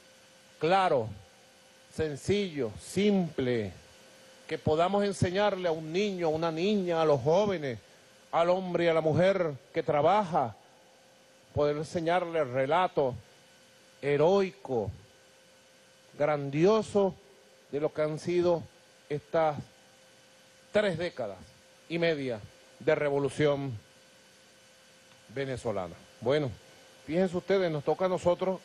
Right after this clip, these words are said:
acabamos de entregar, ya a esta hora, se están entregando estas cuarenta y nueve obras de salud. Y yo desde aquí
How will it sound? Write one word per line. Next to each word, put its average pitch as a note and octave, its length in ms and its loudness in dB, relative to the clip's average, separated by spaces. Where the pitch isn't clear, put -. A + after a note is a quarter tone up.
acabamos D3 540 0
de F#3 40 0
entregar, F#3 480 0
ya C#3 260 2
a D#3 40 0
esta D#3+ 280 2
hora, E3 320 2
se C3+ 60 -10
están C3+ 240 -4
entregando E3 480 0
estas E3+ 180 -4
cuarenta D#3 540 -2
y - 20 -6
nueve D#3 320 0
obras E3 380 2
de D3 100 -6
salud. C#3+ 380 2
Y C3+ 140 -4
yo D3 200 4
desde F#3+ 260 4
aquí F#3 300 -2